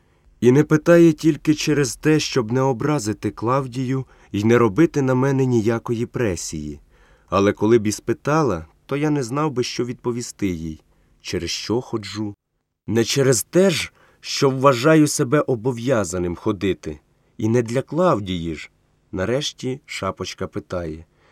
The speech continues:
«Вас утомляють ці відвідини?» «Втомлюють трохи». Не те, що втомлюють, а якось пригнічують.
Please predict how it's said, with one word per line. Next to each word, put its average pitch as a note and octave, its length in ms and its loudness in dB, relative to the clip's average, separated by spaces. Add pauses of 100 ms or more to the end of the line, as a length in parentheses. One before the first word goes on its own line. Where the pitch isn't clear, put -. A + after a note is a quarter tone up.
(260)
«Вас A#2+ 500 -6
утомляють A#2 720 -6
ці - 180 -8
відвідини?» E2+ 680 -8 (480)
«Втомлюють D#2+ 640 -6
трохи». D#2+ 400 -10 (640)
Не C#3+ 120 -2
те, F3 240 0
що D#3 240 0
втомлюють, A#2+ 840 0
а F#2+ 40 -6
якось A#2+ 560 -4 (140)
пригнічують. G2+ 1080 -2